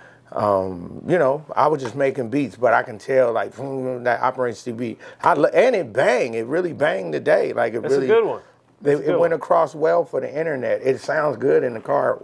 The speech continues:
Speaker 1: uh, like, from the internet.
Speaker 2: Well, speaking of Cube and, and G-Rap, we got the Two to the Head,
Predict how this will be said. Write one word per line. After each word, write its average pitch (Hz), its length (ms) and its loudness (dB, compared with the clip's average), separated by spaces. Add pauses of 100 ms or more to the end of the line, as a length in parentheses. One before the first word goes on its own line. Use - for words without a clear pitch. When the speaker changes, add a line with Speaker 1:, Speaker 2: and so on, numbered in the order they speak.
Speaker 1:
uh, 117 100 4
like, 117 240 -4
from 117 160 -8
the 113 100 -8
internet. 110 420 -6 (380)
Speaker 2:
Well, 143 160 4
speaking 170 340 -2
of 151 140 -4
Cube 147 300 -4
and, 135 220 -4 (120)
and 127 220 -6
G-Rap, 127 500 2
we 135 80 -4
got 123 200 0
the 107 80 -6
Two 160 220 -2
to 139 120 0
the 127 100 2
Head, 117 380 0